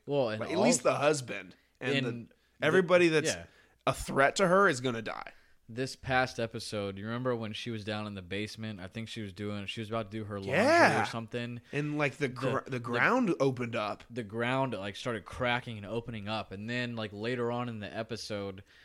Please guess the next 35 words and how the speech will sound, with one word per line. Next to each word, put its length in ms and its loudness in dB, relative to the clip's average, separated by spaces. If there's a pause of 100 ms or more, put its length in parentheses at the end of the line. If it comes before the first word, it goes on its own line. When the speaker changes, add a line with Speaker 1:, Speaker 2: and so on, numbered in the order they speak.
(160)
Speaker 1:
there 140 -2
was 100 -6
some 300 -4
voiceover 880 -4 (400)
that 140 -6
said, 600 -2
uh, 520 -6 (920)
something 520 -2
to 140 -8
the 160 -4
effect 460 -6
of, 260 -6
"Oh, 280 -2
when, 500 -6 (320)
when 240 -4
the 260 -4
earth 340 -2
opens 520 -6
up 280 -2
and, 400 -8 (400)
uh, 440 -4 (160)
sucks 560 0
all 260 2
this 300 -8
evil 680 -4
into 300 -8
hell." 640 -6
Speaker 2:
I 60 -2
think 180 0
that's 160 6
where 80 2
the 80 2
dog 380 4
came 240 -4
from. 320 -4